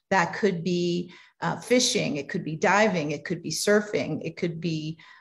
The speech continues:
um, hiking, it could be tide pooling, it could be celebrating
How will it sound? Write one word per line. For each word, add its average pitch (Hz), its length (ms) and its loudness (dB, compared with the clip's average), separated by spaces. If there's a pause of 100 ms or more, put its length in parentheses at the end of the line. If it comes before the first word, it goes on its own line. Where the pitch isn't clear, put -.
(140)
um, 180 160 -2
hiking, 190 840 2
it 175 220 0
could 170 200 2
be 165 140 -2
tide 208 480 2
pooling, - 600 -4
it 180 200 2
could 170 240 0
be 165 260 -2
celebrating 202 1040 4